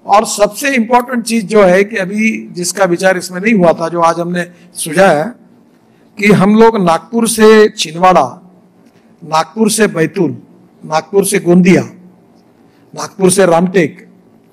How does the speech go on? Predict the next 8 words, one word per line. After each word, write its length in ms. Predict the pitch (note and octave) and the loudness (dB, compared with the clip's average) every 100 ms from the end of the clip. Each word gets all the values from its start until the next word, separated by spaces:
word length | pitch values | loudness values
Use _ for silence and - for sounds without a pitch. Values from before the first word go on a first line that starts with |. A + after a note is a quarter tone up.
| _ _ _ | _ _ _
और 200 | - E3 | -4 0
नागपुर 400 | E3+ E3 - G3 | 0 -2 -2 -2
से 120 | G#3 | 2
वडसा 380 | F#3+ F#3+ F3+ E3 | 2 2 2 -2
और 160 | D3 D3 | -4 -6
नागपुर 360 | D3+ D3+ F#3+ | -10 -10 -8
से 140 | F#3+ F3 | -6 -2
गोंदिया, 560 | F3+ G#3 D#3+ C#3 C3+ | 2 4 4 0 -4